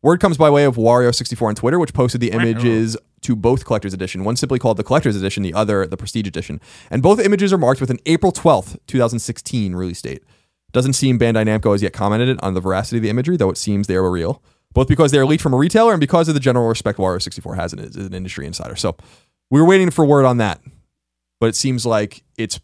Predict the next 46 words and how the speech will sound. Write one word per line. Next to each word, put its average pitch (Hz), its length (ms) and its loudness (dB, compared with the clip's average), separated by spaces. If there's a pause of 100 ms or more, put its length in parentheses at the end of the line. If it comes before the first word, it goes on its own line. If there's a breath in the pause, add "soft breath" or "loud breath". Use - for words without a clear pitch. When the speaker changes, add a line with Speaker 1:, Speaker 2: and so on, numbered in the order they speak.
(180)
Speaker 1:
possible. 107 680 -4
Speaker 2:
How's 170 140 -2
that 180 160 0
Speaker 1:
Dark 135 200 4
Speaker 2:
strike - 20 -4
you? 139 140 2
Speaker 1:
Souls 120 140 -2
three, 101 360 -4
April 107 220 -6
twelfth. 76 320 -8 (720)
It's 123 120 -8
fine. 95 200 -6
I 110 100 -2
think 196 160 2
they 220 100 4
already 165 160 2
said 123 220 0
April 95 280 -6
was 90 140 -8
the 95 80 -12
date. 85 200 -10
So 120 100 -4
I, 127 60 0
this 143 280 -2
isn't, 151 320 -4
or 123 180 -2
the 107 80 -6
month. 104 220 -6
So 110 120 -2
I 104 60 0
don't 110 160 -4
think 98 240 -8
Speaker 2:
You 131 100 -6
gonna 127 60 -6
play 139 140 -2
it? 170 60 -12 (640 soft breath)
Speaker 1:
Uh, 123 140 4
Speaker 2:
Don't 120 100 0
Speaker 1:
probably 104 200 0
Speaker 2:
you - 60 -2
Speaker 1:
not. - 40 -2
Speaker 2:
usually 220 200 -6
try 160 320 -4
'em, 110 140 -8
don't 120 160 -6
you? 151 120 -8